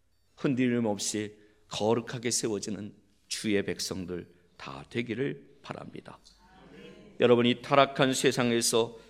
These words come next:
그리스도인은 언제라도 세상으로부터 공격당할 각오가 돼 있어야 됩니다. 그리스도인이 되는 순간 우리는 세상으로부터 공격당할 각오를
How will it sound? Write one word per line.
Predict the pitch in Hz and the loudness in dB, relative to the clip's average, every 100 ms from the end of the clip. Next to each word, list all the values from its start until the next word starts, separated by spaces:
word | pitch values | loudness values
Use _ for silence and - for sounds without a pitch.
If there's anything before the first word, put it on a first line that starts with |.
| - - | -20 -10
그리스도인은 | - 156 165 - 165 131 90 - - - _ _ - | 2 4 4 6 4 4 -2 -6 -18 -20 _ _ -2
언제라도 | - 135 139 147 135 135 135 - - - | 2 2 8 10 10 6 2 -2 -18 -10
세상으로부터 | - - 175 175 208 180 165 135 - 123 | -4 0 2 2 0 0 2 0 -2 -4
공격당할 | 139 147 165 170 170 - 120 101 - | 0 2 4 2 0 -4 0 0 -4
각오가 | - 95 104 104 107 | -8 -6 -4 -4 -6
돼 | 92 | -8
있어야 | - - | -12 -12
됩니다. | - - _ _ _ _ _ _ _ _ _ _ _ _ _ _ _ _ _ _ _ _ _ _ | -18 -20 _ _ _ _ _ _ _ _ _ _ _ _ _ _ _ _ _ _ _ _ _ _
그리스도인이 | - 160 220 - 214 185 165 | -2 0 0 -2 0 0 4
되는 | 135 131 | 4 4
순간 | 123 190 170 170 104 85 - _ _ _ _ _ - | 0 0 0 2 0 -4 -18 _ _ _ _ _ 4
우리는 | 151 180 165 | 6 8 8
세상으로부터 | - 202 220 220 220 202 180 202 156 151 | 8 8 10 8 10 10 10 8 4 6
공격당할 | 151 190 185 180 - 147 151 143 131 | 4 4 4 2 2 2 6 6 6
각오를 | - 135 135 147 151 208 220 - - | 0 6 6 6 8 8 6 2 -16